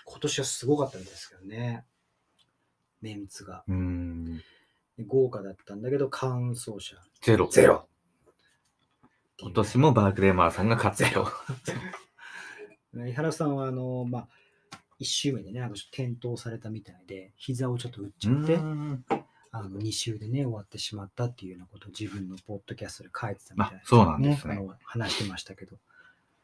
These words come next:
Speaker 1: なんか怪我もね、ちょっと良くなってきたような感じ、
Speaker 2: うーん。
Speaker 1: これ聞いてるんで、またね、チャレンジ。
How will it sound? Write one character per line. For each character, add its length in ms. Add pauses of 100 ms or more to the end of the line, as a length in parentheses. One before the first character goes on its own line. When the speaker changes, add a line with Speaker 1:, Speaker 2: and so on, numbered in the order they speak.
(800)
Speaker 1:
な 80
ん 20
か 140
怪 160
我 100
も 120
ね、 300
ち 100
ょ 20
っ 40
と 100
良 120
く 100
な 100
っ 80
て 100
き 80
た 80
よ 60
う 20
な 100
感 240
じ、 160
Speaker 2:
う 40
ー 260
ん。 20
Speaker 1:
こ 60
れ 80
聞 200
い 40
て 100
る 80
ん 100
で、 60
ま 160
た 160
ね、 240
チ 120
ャ 40
レ 120
ン 80
ジ。 200